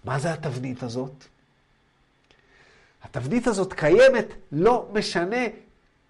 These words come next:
איפה, היא תמיד אותה תבנית. עכשיו, אני יכול להגיד לכם שהתבנית הזאת יש לה כל מיני רבדים.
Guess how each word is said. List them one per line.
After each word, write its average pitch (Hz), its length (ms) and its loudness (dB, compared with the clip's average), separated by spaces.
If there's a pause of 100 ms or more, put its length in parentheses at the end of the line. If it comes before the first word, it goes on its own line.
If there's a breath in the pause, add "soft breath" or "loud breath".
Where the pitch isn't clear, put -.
(180)
איפה, 254 640 2 (260)
היא 185 160 -4
תמיד 247 360 4
אותה 240 300 2
תבנית. 262 680 0 (1000 soft breath)
עכשיו, - 180 -12
אני 117 100 -8
יכול 214 200 2
להגיד 240 260 4
לכם 180 260 2 (1120)
שהתבנית 143 1040 -2
הזאת 170 260 2
יש 165 160 0
לה 165 60 4
כל 180 200 4
מיני 180 200 4
רבדים. 147 600 2